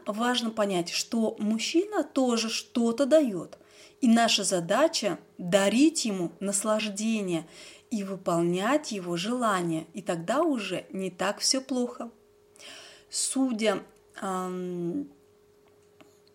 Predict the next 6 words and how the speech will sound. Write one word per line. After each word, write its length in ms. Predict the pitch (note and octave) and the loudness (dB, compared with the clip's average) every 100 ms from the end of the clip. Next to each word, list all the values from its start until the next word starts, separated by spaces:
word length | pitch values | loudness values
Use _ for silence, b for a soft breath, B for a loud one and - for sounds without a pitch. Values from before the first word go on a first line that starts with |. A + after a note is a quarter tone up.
| _ - _ _ _ _ _ - | _ -20 _ _ _ _ _ -12
ам, 1080 | G3+ F#3+ F#3 F#3 F3+ - - - - E2 - - - - - _ - - | -8 -6 -6 -6 -8 -10 -12 -12 -14 -16 -18 -20 -20 -20 -20 _ -12 -6
сю-, 560 | A#3 - A#3+ G#3+ - A3 | -2 0 -2 -6 -4 -4
сюда, 460 | - B3 D#4+ A4 | 0 6 6 6
а 120 | - G#3+ | 2 0
также 440 | - C4 B3 B3 | 0 0 0 -2
входят 840 | - F#3+ - - A#3+ G#3+ G#3 - | -2 -8 -8 -6 -2 0 -2 -4